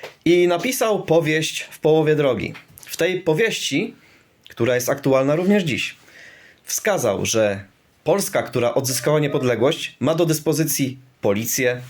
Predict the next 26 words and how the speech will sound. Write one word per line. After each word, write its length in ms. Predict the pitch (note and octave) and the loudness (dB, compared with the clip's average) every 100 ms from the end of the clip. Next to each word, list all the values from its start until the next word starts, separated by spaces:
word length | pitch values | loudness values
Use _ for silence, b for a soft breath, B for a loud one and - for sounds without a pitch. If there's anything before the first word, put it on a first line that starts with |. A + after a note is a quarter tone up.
| - | -6
ma 100 | E3+ | -2
do 120 | F#3+ E3+ | 0 0
dyspozycji 520 | D#3 C#3+ B2+ B2+ - | 0 -2 -2 -2 -4
sądy, 420 | - - D3+ E3+ | 0 0 2 2
ma 120 | C#3+ | 0
do 100 | C#3 | 0
dyspozycji 500 | - - D#3+ D3+ E3+ | -4 -2 0 0 0
więzienia. 500 | D#3 D#3 F3 C#3 F#2 - B B B B | 0 0 0 0 -2 -8 B B B B
I 140 | E3 E3+ | -4 0
one 240 | B3 A#3 | 2 2
są 140 | G3 | 0
w 60 | D#3+ | -2
stanie 320 | - G3 G3 | -2 0 0
nas 200 | D#3+ C3+ | 0 0
bronić 400 | A2 D3 F3+ E3 | 0 0 0 -2
przed 600 | - - D#3 D#3 D#3 - - | -6 -2 -2 -2 -6 -12 -8
taką 300 | - C#3+ F#3+ | -6 0 2
oczywistą 440 | F#3+ F3+ C#3 C3 C#3+ | 2 0 -2 0 0
niegodziwością, 720 | C#3 C#3 D3+ E3 C#3+ - F#2 - _ | 0 0 0 0 0 0 -2 -6 _
przed 160 | - F#3+ | -4 -2
bandytami, 640 | C#3+ A#2 G#2+ A#2 A#2 A#2 | -2 -2 -2 -2 -4 -6
przed 140 | - A2+ | -6 -6
złodziejami. 480 | G#2 G2 F#2+ F#2 F#2+ _ _ B B B B B B B B | -4 -2 -2 -4 -8 _ _ B B B B B B B B
Ale 240 | E3+ A#3+ A#3+ | -4 0 0
oprócz 300 | - D3 - | 0 -2 -2
tego 420 | A2+ G#2 C#3+ | 0 2 0